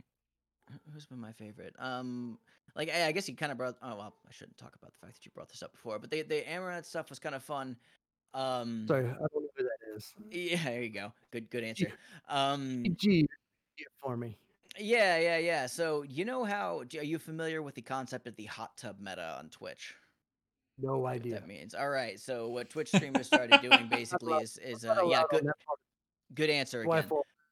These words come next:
Speaker 1: Um, yeah, so, so what Twitch streamers will do, and just for you or anybody else listening, this thing started where that you'd, like, grab a bikini and then you'd, you'd buy an inflatable tub from, like, Target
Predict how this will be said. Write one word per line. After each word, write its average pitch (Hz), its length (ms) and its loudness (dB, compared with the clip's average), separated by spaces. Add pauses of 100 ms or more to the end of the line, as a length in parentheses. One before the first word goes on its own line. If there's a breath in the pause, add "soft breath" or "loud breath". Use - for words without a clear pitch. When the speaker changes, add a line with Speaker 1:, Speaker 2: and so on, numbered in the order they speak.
(540)
Speaker 1:
Um, 120 640 0 (640)
yeah, 156 400 2
so, 139 220 -2
so 131 220 -2
what 131 140 -4
Twitch 156 180 -2
streamers 127 340 -4
will 117 80 -4
do, 113 260 -4
and 113 280 -6
just 117 220 -12 (140)
for 120 80 -8
you 113 260 -4
or 110 80 -8
anybody 107 380 -6
else 107 240 -8
listening, 104 380 -8
this 110 140 -10
thing 123 220 -6
started 110 360 -6
where 107 120 -8
that 104 120 -10
you'd, 104 140 -10
like, 107 380 -10
grab 117 240 -4
a 117 60 -10
bikini 110 540 -10
and 107 100 -10
then 107 140 -8
you'd, 101 200 -12 (100)
you'd 104 200 -12 (160)
buy 117 160 -4
an 117 140 -4
inflatable 127 560 -8
tub 113 320 -4
from, 104 160 -14
like, 92 200 -12
Target 101 480 -8